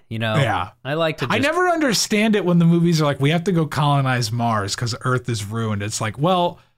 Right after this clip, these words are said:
Speaker 2: okay, just build these domes where we have to live inside on Earth,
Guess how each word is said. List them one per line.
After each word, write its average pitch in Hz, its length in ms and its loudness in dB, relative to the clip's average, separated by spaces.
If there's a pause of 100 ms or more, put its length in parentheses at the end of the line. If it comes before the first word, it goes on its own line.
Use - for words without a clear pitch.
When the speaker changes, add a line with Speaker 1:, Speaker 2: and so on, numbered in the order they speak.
(480)
Speaker 2:
okay, 175 320 2
just 160 240 2
build 185 300 2
these 185 220 2
domes 160 600 4
where 147 160 4
we 151 120 4
have 156 180 2
to 156 80 0
live 143 240 2
inside 139 580 2
on 123 260 0
Earth, 113 560 -2